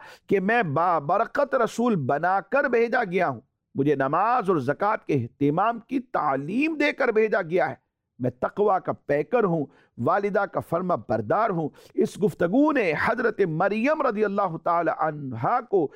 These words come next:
پاک باز بھی ثابت کر دیا اور اللہ پاک کی قدرت کو ثابت کر کے لوگوں کے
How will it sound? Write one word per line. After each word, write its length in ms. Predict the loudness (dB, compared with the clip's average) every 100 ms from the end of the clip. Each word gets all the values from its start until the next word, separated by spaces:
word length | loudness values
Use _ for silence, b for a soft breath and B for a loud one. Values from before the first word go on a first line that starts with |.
| B _
پاک 340 | -2 -2 -2
باز 420 | -6 -2 0 0 -4
بھی 180 | -4
ثابت 500 | -4 -2 -2 0 -4
کر 160 | -4 -4
دیا 300 | -2 0 0
اور 400 | -2 -10 -4 -2 0
اللہ 280 | 0 -2 -2
پاک 220 | -2 -2
کی 60 | -6 -4
قدرت 380 | -2 2 2 2
کو 100 | -4
ثابت 600 | -2 0 0 0 -4 -2
کر 140 | -2
کے 140 | 0
لوگوں 360 | 0 2 2 2
کے 120 | -2